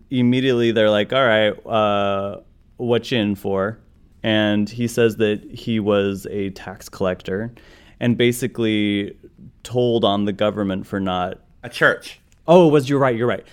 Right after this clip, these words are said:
Speaker 1: They,
Speaker 2: Yeah.
Speaker 1: he told on the church for not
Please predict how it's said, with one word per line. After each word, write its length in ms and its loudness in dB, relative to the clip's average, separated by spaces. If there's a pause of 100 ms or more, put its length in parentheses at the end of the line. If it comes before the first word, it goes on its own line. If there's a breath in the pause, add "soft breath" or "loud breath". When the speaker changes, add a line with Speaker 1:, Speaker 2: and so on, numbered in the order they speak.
(160 soft breath)
Speaker 1:
They, 220 4
Speaker 2:
Yeah. 180 0
Speaker 1:
he 40 0
told 240 -4
on 160 0
the 80 0
church 440 -6
for 160 -2
not 580 -4